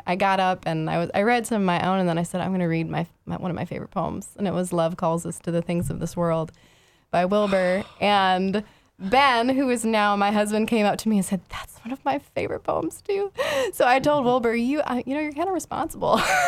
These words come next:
Speaker 2: You were there when we did it.
Speaker 1: Yep.
Speaker 2: Yep.
Speaker 1: <laughs> For my marriage. So I, I, I really love him. I, uh, Louise Gluck, uh,
Speaker 2: Yeah.
Speaker 1: her, her book, The Wild Iris, is
Speaker 2: Burn
Speaker 1: one
Speaker 2: Up is
Speaker 1: that
Speaker 2: good too, yeah.
Speaker 1: I go back to over and over again. Um,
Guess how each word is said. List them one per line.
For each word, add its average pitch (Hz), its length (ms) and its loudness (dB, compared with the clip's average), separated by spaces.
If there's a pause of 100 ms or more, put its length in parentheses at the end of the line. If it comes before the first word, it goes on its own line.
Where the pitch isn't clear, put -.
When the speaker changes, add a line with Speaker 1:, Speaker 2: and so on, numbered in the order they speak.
(120)
Speaker 2:
You 147 80 6
were 156 80 4
there 339 160 6
when 349 100 6
we 170 60 4
did 381 160 4
it. 403 220 2
Speaker 1:
Yep. 302 320 4
Speaker 2:
Yep. 269 80 2
Speaker 1:
<laughs> - 440 4
For 359 160 0
my 285 160 4
marriage. 294 360 -2 (400)
So 285 80 6
I, 285 380 6
I, 262 240 4
I 240 160 2
really 247 280 2
love 226 240 2
him. 226 260 2
I, 220 380 2 (480)
uh, 208 420 4
Louise 247 300 2
Gluck, 214 420 0 (120)
uh, - 80 -20
Speaker 2:
Yeah. 190 560 2
Speaker 1:
her, 208 280 0
her 254 240 0
book, 240 220 0
The 220 100 -2
Wild 185 240 2
Iris, 175 480 0
is 170 200 -8
Speaker 2:
Burn 73 240 0
Speaker 1:
one 69 100 0
Speaker 2:
Up - 20 0
is 135 60 0
Speaker 1:
that 85 180 -4
Speaker 2:
good 69 100 -10
too, 71 100 -6
yeah. 69 340 -4
Speaker 1:
I 208 120 -6
go 190 140 -8
back - 280 -10 (100)
to 196 140 -10
over 175 220 -4
and 175 80 -4
over 170 180 -4
again. 170 580 -4 (100)
Um, - 580 -12